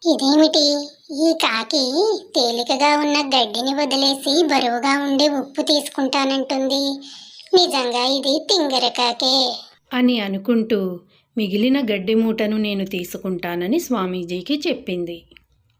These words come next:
Speaker 2: ఆ రెండు కాకులు చెరో మూటను తీసుకుని ఆకాశంలోకి ఎగరడం ప్రారంభించాయి. గడ్డి మూట తేలికగా ఉండడం వల్ల రెండవ కాకి ఆకాశంలోకి వేగంగా ఎగిరింది. ఇక ఉప్పు మూట తీసుకున్న కాకి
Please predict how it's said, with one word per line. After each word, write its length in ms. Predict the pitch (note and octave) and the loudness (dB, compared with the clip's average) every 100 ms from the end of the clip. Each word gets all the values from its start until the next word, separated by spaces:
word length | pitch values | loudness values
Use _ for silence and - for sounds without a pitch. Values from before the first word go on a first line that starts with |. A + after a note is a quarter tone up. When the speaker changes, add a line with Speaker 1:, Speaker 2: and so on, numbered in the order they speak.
| A#3 | -6
Speaker 2:
ఆ 140 | A#3 | -2
రెండు 300 | A3 G3 B3+ | -2 -2 -2
కాకులు 680 | C4+ C#4 C#4 C4 A3 G3+ G#3 - | -2 -4 -2 -2 0 -2 -6 -2
చెరో 200 | F#3 G3 | -2 0
మూటను 500 | A3+ G#3+ G3 G3 F#3+ | -2 -2 -2 -2 -2
తీసుకుని 560 | F#3 F3 E3+ E3+ G3 E4 | -2 -6 -8 -4 0 0
ఆకాశంలోకి 880 | G#3 F#3+ G3 F3+ F#3+ F3 F3 F3 D4 | 0 -4 -4 -4 -4 -4 -4 -4 -2
ఎగరడం 560 | B3+ F#3 F3 E3+ A#3 | 0 0 -2 0 0
ప్రారంభించాయి. 1080 | D#4 D#4+ A#3 F#3+ F#3 F3+ E3+ E3+ E3 E3 D#3 _ A#3 G#3 | 0 0 -2 -2 -2 -2 -4 -6 -6 -8 -14 _ -4 -4
గడ్డి 260 | G3+ B3 | 0 4
మూట 280 | C4+ C#4 C4+ | 6 4 2
తేలికగా 680 | C4+ A3 G#3 A3 A3 A3 G#3+ | 0 2 2 2 2 2 0
ఉండడం 480 | G#3 G3 F#3+ F#3 F#3+ | -2 -2 -2 -2 -2
వల్ల 460 | F#3 F3 E3 D#3+ - _ _ _ | -2 -2 -4 -8 -12 _ _ _
రెండవ 340 | F#3+ F3+ F#3+ G#3 | -6 -2 0 -2
కాకి 520 | G#3 F#3+ F#3+ F3 F3 F#3 | -2 -6 -4 -6 -8 -8
ఆకాశంలోకి 840 | E3+ F#3 F#3 F#3 F3 E3+ E3+ D4+ | -6 -4 -6 -4 -4 -4 -4 -4
వేగంగా 680 | B3 F3+ D#3+ E3 D#3+ D#3+ G3+ | -4 -2 -2 -4 -6 -4 0
ఎగిరింది. 640 | B3 F3+ F3+ D#3 D3+ - B3 | 0 -2 -8 -8 -14 -10 -2
ఇక 180 | A#3+ B3+ | 0 0
ఉప్పు 460 | G#3 G3 F#3+ - | -2 -6 -6 2
మూట 280 | C4 C4+ B3+ | 4 4 2
తీసుకున్న 680 | A#3 A#3 A3 A3 A3 G#3+ G#3+ | -2 -2 -2 -4 -4 -4 -4
కాకి 720 | G#3 F3 F#3+ G#3+ F#3 F3 - | -4 -6 -6 -6 -4 -6 -10